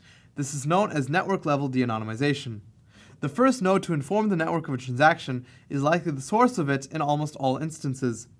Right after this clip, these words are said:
Hence, we need a way to get around this problem as well. The first popularized decentralized mixing scheme was known as CoinJoin back in two thousand eleven. In this, coins are mixed together in what's known as an N of N multi-sig transaction.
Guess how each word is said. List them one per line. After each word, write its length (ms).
Hence, 280
we 120
need 100
a 60
way 160
to 120
get 120
around 220
this 140
problem 520
as 140
well. 260
The 100
first 360
popularized 680
decentralized 520
mixing 320
scheme 440
was 160
known 180
as 100
CoinJoin 640
back 260
in 80
two 120
thousand 400
eleven. 460
In 240
this, 320
coins 400
are 40
mixed 220
together 380
in 80
what's 260
known 280
as 240
an 80
N 180
of 140
N 180
multi-sig 480
transaction. 640